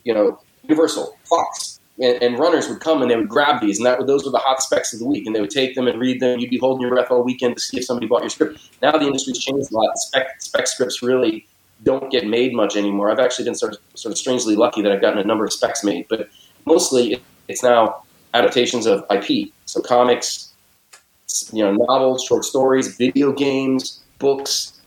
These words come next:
uh, you know, e-, even, even, like, toys, you know, are, are the basis of I P now. So it's, it's, you know, specs still happen, and,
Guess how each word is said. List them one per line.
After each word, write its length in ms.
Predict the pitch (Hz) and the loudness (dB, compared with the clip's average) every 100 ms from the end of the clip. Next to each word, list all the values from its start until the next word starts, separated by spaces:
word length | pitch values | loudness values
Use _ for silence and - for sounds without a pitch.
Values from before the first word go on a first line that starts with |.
| _ _ - | _ _ 0
uh, 440 | 104 101 90 - - - _ _ _ _ _ | 2 2 0 -2 -6 -20 _ _ _ _ _
you 140 | 110 | -2
know, 260 | 98 87 87 | 0 0 -2
e-, 120 | 123 127 | -6 -4
even, 440 | 135 123 117 107 - | -4 -4 -6 -8 -8
even, 260 | 139 131 117 | -6 -2 0
like, 180 | 101 - | -2 -4
toys, 640 | - 135 156 - - - | -2 0 2 -2 -6 -6
you 80 | 107 | -2
know, 160 | 101 98 | 0 2
are, 120 | 101 98 | 0 2
are 80 | 107 | -2
the 80 | 101 | -2
basis 380 | - - 104 - | -2 -4 -4 -2
of 80 | |
I 140 | 101 113 | 0 0
P 220 | 110 104 | -2 -2
now. 260 | 85 - - | -2 -4 -4
So 240 | - 110 | 0 0
it's, 340 | 107 - - - _ _ - | 0 -4 -12 -20 _ _ -16
it's, 320 | - - - - _ | -12 -12 -14 -20 _
you 100 | 120 | -4
know, 80 | 104 | -2
specs 320 | - 165 165 | 0 0 0
still 180 | 175 147 | 0 2
happen, 500 | 147 139 113 107 104 _ _ _ - | 2 2 0 -2 -6 _ _ _ -8
and, 160 | 110 | -6